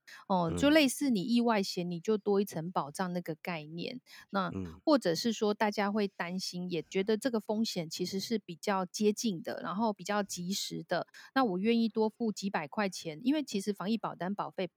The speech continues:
Speaker 1: 贵，哦，大概几百块，一、一两千块就有了，所以大家会愿意负担这个费用。
Speaker 2: 嗯。
Speaker 1: 哦，那这个，<clears throat> 像我之前有客户，他们是外派到越南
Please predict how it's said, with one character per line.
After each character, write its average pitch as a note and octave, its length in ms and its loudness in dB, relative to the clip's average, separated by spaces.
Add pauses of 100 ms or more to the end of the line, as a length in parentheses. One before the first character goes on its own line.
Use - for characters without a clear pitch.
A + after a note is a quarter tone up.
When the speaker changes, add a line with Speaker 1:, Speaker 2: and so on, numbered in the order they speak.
Speaker 1:
贵， - 220 0 (440)
哦， F#3 200 -6
大 A3+ 120 2
概 A#3 120 4
几 A3 180 0
百 G3 200 0
块， G3 420 0
一、 - 140 -10
一 A#3+ 100 2
两 E3+ 200 0
千 F#3 200 -4
块 F#3+ 200 0
就 F#3+ 160 -2
有 D#3+ 180 0
了， - 260 -10 (340)
所 C4 120 2
以 B3+ 60 6
大 A3+ 180 4
家 G#3+ 160 4
会 G#3+ 160 4
愿 G#3 220 4
意 G#3 120 4
负 F#3+ 220 -2
担 F3 240 -4
这 F3 100 -4
个 D#3+ 160 -4
费 D#3+ 260 -4
用。 D#3+ 300 -2 (400)
Speaker 2:
嗯。 F3 100 0
Speaker 1:
哦， F#3 40 0
那 A3 300 6 (640)
这 C#4 100 4
个， G3 460 4 (160)
<clears throat> B3 280 8
像 C4+ 200 -4
我 F#3 80 -2
之 G#3+ 160 -4
前 G#3 160 0
有 D#3 140 -6
客 G#3 220 -2
户， G#3 120 -2
他 G#3 180 -2
们 F3 180 -2
是 F#3 440 0
外 G3+ 160 2
派 F#3 220 -4
到 F3 260 -2
越 F#3 200 2
南 - 320 -8